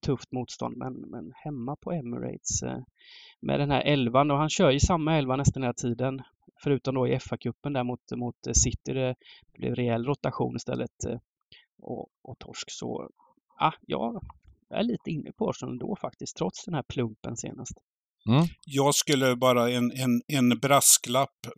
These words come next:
Speaker 3: för Arsenal som jag glömde att ha i åtanke. Redan på onsdag är det seriefinal mot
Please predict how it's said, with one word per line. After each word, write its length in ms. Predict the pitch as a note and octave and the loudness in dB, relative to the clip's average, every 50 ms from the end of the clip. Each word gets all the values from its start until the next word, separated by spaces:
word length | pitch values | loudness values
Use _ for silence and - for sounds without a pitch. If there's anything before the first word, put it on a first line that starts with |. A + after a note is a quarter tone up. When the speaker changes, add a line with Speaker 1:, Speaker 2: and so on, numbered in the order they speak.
| - - | -6 -4
Speaker 3:
för 400 | B2 A#2 A2+ A#2 A2+ A2 A#2 G#2+ | -2 -2 -2 -2 -2 0 0 0
Arsenal 320 | - - - A2 G#2+ G#2 | 0 -2 -4 -4 -2 -2
som 160 | - - A2+ A2+ | -2 0 0 0
jag 160 | A#2+ B2+ B2+ | 0 0 0
glömde 400 | C3+ C#3+ B2 G#2+ F#2+ F#2 F#2 F#2 | 0 0 2 2 0 -2 -4 -6
att 80 | F2+ - _ - - - - - - _ - - - | -6 -10 _ -20 -20 -20 -20 -20 -20 _ -12 -6 2
ha 260 | A#2+ B2+ A#2+ A2 A2+ | 6 6 6 8 6
i 60 | A2+ | 4
åtanke. 800 | A2+ A#2 A2+ G#2 - - - G#2 F#2+ F2+ D#2+ - - G#2+ A#2 A2 G2 - - - - | 4 4 2 0 0 0 -4 -4 -4 -4 -6 -6 -4 -2 -2 -2 -4 -8 -14 -8 -4
Redan 300 | B2+ B2+ A#2+ A#2+ A2+ G#2 | 0 0 2 2 2 0
på 180 | - B2+ A#2+ - _ _ - | 0 -2 -2 -2 _ _ -2
onsdag 720 | C#3+ C3+ B2 A2+ G2 F2+ - - - - - C#3 D3 - - _ _ - - _ _ _ _ _ _ _ _ _ _ _ _ _ _ _ _ _ _ _ _ _ - - | 2 4 4 4 4 4 2 2 2 4 4 4 2 2 0 _ _ -20 -20 _ _ _ _ _ _ _ _ _ _ _ _ _ _ _ _ _ _ _ _ _ -8 -4
är 60 | B2 | -2
det 80 | B2+ | 2
seriefinal 840 | A2 - - C#3+ C3 A2 G2+ G2+ F#2+ - - G#2 G2+ A#2+ C3 C3 A2+ | 4 4 4 6 4 2 2 0 -2 -4 -4 -4 -2 -2 -2 -2 -4
mot 380 | G2 - - G#2+ A2+ G#2+ F#2 | -4 -8 -8 -6 -4 -4 -4